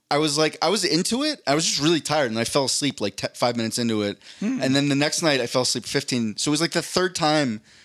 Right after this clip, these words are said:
Speaker 1: trying to watch the first episode before I finally saw it. And that's happened, like, a couple more times since.
Speaker 2: Maybe it's his voice.
Speaker 1: Could be. He just, he just puts you to sleep.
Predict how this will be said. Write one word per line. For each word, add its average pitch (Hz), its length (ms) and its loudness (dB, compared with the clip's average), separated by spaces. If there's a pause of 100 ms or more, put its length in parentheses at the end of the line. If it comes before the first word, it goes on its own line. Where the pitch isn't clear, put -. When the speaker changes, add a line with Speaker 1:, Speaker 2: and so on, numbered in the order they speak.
(300)
Speaker 1:
trying 156 220 2
to 147 60 2
watch 131 280 2
the 135 80 -2
first - 260 0
episode 113 360 0
before 110 300 0
I 107 40 0
finally 110 260 -2
saw 117 240 0
it. 98 40 0
And 90 80 -8
that's 120 120 -2
happened, 135 300 -2
like, 101 160 -6
a - 40 -18
couple 113 260 -6
more 101 120 -6
times 98 240 -6
since. 104 380 -4
Speaker 2:
Maybe 117 240 -2
it's - 140 -6
his 123 160 -2
voice. 107 580 -2 (140)
Speaker 1:
Could 135 180 -2
be. 120 380 0
He 120 100 -6
just, 123 260 -4
he 127 60 -6
just 123 220 -6
puts - 200 -4
you 120 60 -6
to 104 60 -2
sleep. 127 340 -2